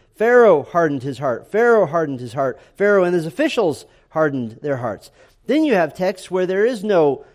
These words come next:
specific agent. You have Pharaoh's heart was hardened.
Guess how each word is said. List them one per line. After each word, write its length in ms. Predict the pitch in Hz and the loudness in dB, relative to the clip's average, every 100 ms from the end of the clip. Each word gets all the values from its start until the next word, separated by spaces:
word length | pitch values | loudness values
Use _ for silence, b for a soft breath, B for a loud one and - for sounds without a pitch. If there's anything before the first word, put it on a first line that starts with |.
| _ | _
specific 720 | - 185 - 190 190 180 - - | -8 -6 -2 0 0 -2 -6 0
agent. 640 | 202 202 147 120 - - _ _ _ _ - | 2 2 -4 -8 -12 -20 _ _ _ _ -10
You 180 | 160 | -2
have 280 | 170 175 170 | 2 2 2
Pharaoh's 320 | 190 190 196 | 0 0 0
heart 300 | 160 185 190 | 0 0 0
was 400 | 160 165 170 - - | 0 0 0 -2 -14
hardened. 540 | _ 202 214 175 110 | _ 0 0 0 -8